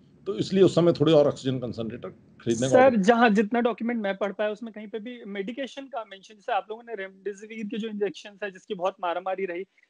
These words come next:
Speaker 2: शायद वो प्रकरण नहीं किए थे, तो, अ, उसकी जरूरत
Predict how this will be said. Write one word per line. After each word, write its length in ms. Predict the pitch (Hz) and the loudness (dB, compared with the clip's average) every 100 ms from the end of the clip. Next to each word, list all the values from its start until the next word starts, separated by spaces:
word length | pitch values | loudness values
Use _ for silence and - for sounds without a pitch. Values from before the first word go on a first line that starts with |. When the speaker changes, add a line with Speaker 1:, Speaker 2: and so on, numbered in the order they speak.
| - | -4
Speaker 2:
शायद 180 | 233 208 | -4 -2
वो 140 | 226 | -6
प्रकरण 400 | 240 240 226 220 | -6 -8 -10 -12
नहीं 140 | 208 185 | -14 -12
किए 180 | 180 | -10
थे, 140 | 156 170 | -10 -12
तो, 220 | 196 196 _ _ _ - | -10 -12 _ _ _ -4
अ, 180 | 180 196 | -2 -2
उसकी 220 | 208 - | -6 -8
जरूरत 400 | 214 220 214 254 | -6 -4 -2 -4